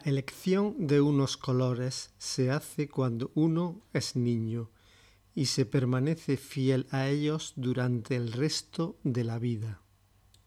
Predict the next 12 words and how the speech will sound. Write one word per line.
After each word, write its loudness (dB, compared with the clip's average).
Se -2
puede 0
cambiar 0
de 0
opiniones, -2
sean 0
políticas -2
o 2
de 0
cualquier -2
otro 0
tipo, -6